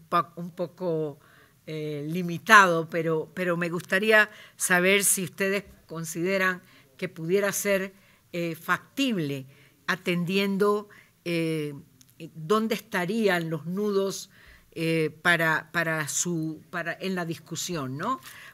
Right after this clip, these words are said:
Porque para, para nosotros el tema normativo, ¿por qué es fundamental? Eh, aunque muchas veces,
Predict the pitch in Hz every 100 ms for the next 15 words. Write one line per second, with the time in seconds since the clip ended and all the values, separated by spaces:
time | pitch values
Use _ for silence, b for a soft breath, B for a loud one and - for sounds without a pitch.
0 | - 220 220 - 220 214 - _ - 233
1 | 240 220 - 220 214 220 220 - 320 -
2 | 180 156 151 - - b b b - 214
3 | - 269 262 262 226 196 180 180 175 233
4 | 220 208 208 202 - 208 196 - 269 247
5 | 240 233 - - _ B B - 190 175
6 | 170 165 165 - 170 - - _ _ b
7 | b b b b b b b b _ _
8 | _ - _ _ _ 226 214 208 196 190
9 | - 208 208 - 196 185 226 240 214 214
10 | 226 - 180 -